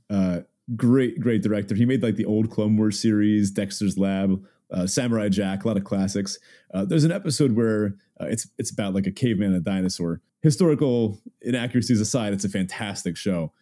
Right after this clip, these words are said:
Awesome direction, awesome art style, awesome animation. Uh, there's also a dinosaur that looks something like this in, in one of them. <laughs>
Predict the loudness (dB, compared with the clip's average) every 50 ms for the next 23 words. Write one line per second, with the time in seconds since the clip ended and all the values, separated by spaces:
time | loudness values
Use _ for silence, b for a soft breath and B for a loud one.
0 | _ _ -8 -4 -4 -2 0 2 2 4 4 2 0 -2 -2 -2 -2 -2 0 -2
1 | -4 -2 0 2 2 4 4 2 0 -2 -2 -2 0 0 0 0 -2 0 -2 -2
2 | 0 0 0 0 2 0 0 -2 -2 0 2 2 2 2 b b b _ -6 -4
3 | -4 -2 2 2 4 4 4 4 2 2 4 4 2 2 2 2 0 2 2 0
4 | 0 2 0 0 0 0 -2 0 2 2 2 2 2 0 0 0 -4 -6 -6 -2
5 | -2 -2 0 2 4 4 4 4 4 2 0 2 2 0 2 6 4 4 4 4
6 | 0 0 0 _ -2